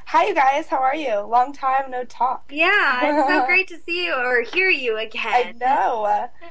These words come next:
Speaker 2: And
Speaker 1: It's cr-, huh?
Speaker 2: Oh, yeah, we just spoke to Courtney Chang, welcoming her back after, uh, m-, several months of absence. And Rachel,
Speaker 1: Oh,
Speaker 2: you
Speaker 1: awesome.
Speaker 2: also joined the show from the very beginning while you were at
Speaker 1: Mm-hmm.
Speaker 2: college.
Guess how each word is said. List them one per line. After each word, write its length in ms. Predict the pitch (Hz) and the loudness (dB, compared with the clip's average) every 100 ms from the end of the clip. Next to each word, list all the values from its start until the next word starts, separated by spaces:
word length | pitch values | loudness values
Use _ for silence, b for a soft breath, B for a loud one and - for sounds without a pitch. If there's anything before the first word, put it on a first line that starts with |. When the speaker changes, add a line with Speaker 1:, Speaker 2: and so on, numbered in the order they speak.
| - 285 | -10 -8
Speaker 2:
And 160 | 302 | -4
Speaker 1:
It's 140 | 269 - | -6 -6
cr-, 240 | - - - - - - - - | -10 -10 -12 -14 -14 -14 -14 -14
huh? 280 | - 311 330 - - - | -4 -2 -2 -6 -14 -4
Speaker 2:
Oh, 100 | 254 | 0
yeah, 220 | 330 320 302 | 2 2 2
we 120 | 320 | 0
just 160 | 427 | -2
spoke 240 | - 359 359 | -2 -6 -6
to 80 | 370 | -8
Courtney 400 | 349 277 339 - | -4 -4 -4 -10
Chang, 520 | 254 214 196 202 208 | -8 -4 -2 -4 0
welcoming 500 | 214 233 277 285 285 | 0 0 -6 -6 -2
her 140 | 302 | 0
back 300 | 247 196 226 | 2 2 2
after, 360 | 233 233 262 262 - b b | -2 -4 -6 -8 -10 b b
uh, 160 | 233 233 - - 220 | -2 -2 -2 -12 -6
m-, 140 | 226 - | -6 0
several 280 | 330 339 339 | 0 2 0
months 320 | 262 226 240 | 0 -2 -4
of 80 | 240 - | -12 -2
absence. 600 | 196 196 - 190 190 208 b b - | -2 -2 -10 -12 -12 -12 b b -8
And 200 | 269 302 | -6 0
Rachel, 320 | 370 403 285 | 0 2 -2
Speaker 1:
Oh, 140 | 247 330 | -2 -4
Speaker 2:
you 120 | 359 | -4
Speaker 1:
awesome. 340 | 233 370 - 427 | -4 -4 -4 -6
Speaker 2:
also 80 | 403 | -6
joined 380 | - 262 285 294 | -4 -2 0 -2
the 80 | 294 | -8
show 320 | - 277 277 | -4 -2 -2
from 160 | 277 247 | -6 -10
the 100 | 220 | -2
very 300 | 240 285 330 | 0 2 0
beginning 760 | 269 202 226 226 294 185 185 | -4 -2 -4 -2 -4 -4 -2
while 280 | 190 220 240 | 2 4 2
you 100 | 233 | 0
were 140 | 233 - | -2 0
at 220 | 403 220 | 0 -2
Speaker 1:
Mm-hmm. 80 | - | -6
Speaker 2:
college. 520 | 202 180 185 - | -6 -6 -12 -14